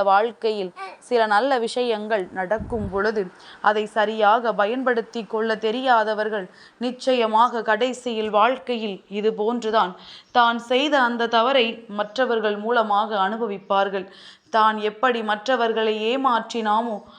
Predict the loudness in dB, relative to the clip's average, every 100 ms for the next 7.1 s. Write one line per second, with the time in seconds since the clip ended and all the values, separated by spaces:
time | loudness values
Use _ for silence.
0 | -10 0 0 0 0 0 2 2 2 0
1 | -2 -2 0 -2 -2 -2 -2 -2 -2 -8
2 | -6 -2 0 0 0 0 -2 -4 -4 -4
3 | -2 -6 -4 0 0 0 -4 -4 -4 -4
4 | -6 -8 -6 -6 -2 -4 -2 -4 -4 -6
5 | -6 -6 -2 -2 -2 -6 -8 -6 -4 -2
6 | 0 0 -2 -6 -18 -20 -20 -10 -4 -4